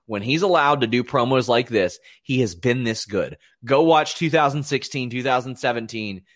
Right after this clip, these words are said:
T N A Wrestling. That was Bobby Lashley. It's like he woke up one day and he goes, "I'm the baddest dude in this wrestling world, and I'm gonna act like it."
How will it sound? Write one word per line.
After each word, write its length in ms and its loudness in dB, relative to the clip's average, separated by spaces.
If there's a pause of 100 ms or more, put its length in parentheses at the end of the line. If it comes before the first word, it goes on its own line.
(160)
T 200 -4
N 100 0
A 100 2
Wrestling. 640 -2 (320)
That 240 0
was 200 2
Bobby 360 2
Lashley. 460 0
It's 120 -8
like 140 -6
he 100 -8
woke 240 0
up 160 -2
one 200 -4
day 340 0 (200)
and 120 -12
he 100 -4
goes, 340 0
"I'm 140 -2
the 80 -2
baddest 640 -2
dude 440 -4 (180)
in 240 -4
this 240 -6
wrestling 480 -2
world, 420 -4
and 120 -8
I'm 100 -2
gonna 140 -4
act 340 -6
like 220 -8
it." 120 -12